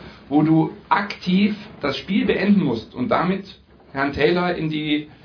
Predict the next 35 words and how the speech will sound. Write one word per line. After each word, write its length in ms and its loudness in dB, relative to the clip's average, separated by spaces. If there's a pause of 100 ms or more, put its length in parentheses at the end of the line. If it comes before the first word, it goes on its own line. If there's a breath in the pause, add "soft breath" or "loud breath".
(120 soft breath)
in 120 -4
die 80 -2
Rente 340 0
schickst 420 -6 (360 soft breath)
vor 280 4
zweitausend 640 0
Leuten, 320 2
die 100 -4
durchdrehen, 480 -2
das 220 0
wird 160 0
für 140 -2
jemanden, 420 2
der 180 2
nicht, 320 -2 (320)
äh, 680 -12
echt, 200 -4 (320)
äh, 60 -10 (320)
ein, 380 -2
ein, 280 -4
ein 380 -2
Top-fünf-Spieler 1000 -2
ist, 260 -6
echt 240 -2
schwierig. 440 -2 (680 soft breath)
Ab 180 2
Viertelfinale, 800 2
wenn 160 0
die 260 -4
großen 380 -2
Jungs 240 0
dann 160 -6
kommen, 320 2
die 120 -2
sagen, 460 0